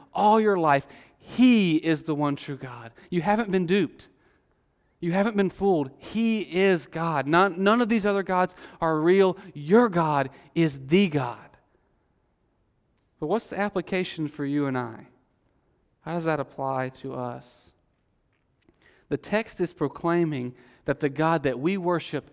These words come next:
in this sanctuary every Sunday morning is the one true God. Not the God of the mosque,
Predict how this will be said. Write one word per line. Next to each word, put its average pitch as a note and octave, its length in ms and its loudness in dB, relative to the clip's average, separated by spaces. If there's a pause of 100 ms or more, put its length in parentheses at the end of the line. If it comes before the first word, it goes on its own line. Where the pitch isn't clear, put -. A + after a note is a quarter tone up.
(120)
in F#3+ 400 2
this D3+ 360 -2
sanctuary B2+ 960 -6 (420)
every F3 480 -2
Sunday D#3+ 480 -2
morning B2+ 600 -6 (640)
is C3 180 -10
the C#3 80 -6
one C3 180 -2
true B2+ 200 -10
God. A#2 280 -18 (1400)
Not C#3+ 300 -2
the D#3 80 -6
God C#3 200 0
of C3 80 -2
the B2+ 60 -2
mosque, C3+ 560 -2